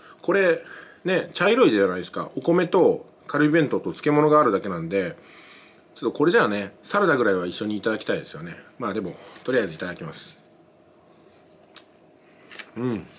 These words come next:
うん、美味しいね。うん。美味しいけど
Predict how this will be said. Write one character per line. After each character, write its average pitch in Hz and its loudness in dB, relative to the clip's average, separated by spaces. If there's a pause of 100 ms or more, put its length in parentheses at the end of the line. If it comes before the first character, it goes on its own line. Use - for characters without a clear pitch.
(4000)
う 190 4
ん、 107 2 (160)
美 160 4
味 247 0
し 339 0
い 165 4
ね。 92 -2 (2500)
う 147 -2
ん。 113 -2 (1500)
美 143 0
味 143 0
し 214 -6
い 196 0
け 135 4
ど 110 4